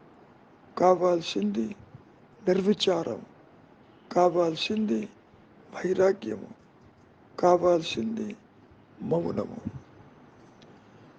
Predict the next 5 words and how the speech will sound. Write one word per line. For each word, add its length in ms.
ఆలోచన 500
లేకపోతే 720
అహంకారం 680
క్షణకాలము 760
నిలవలేదు, 680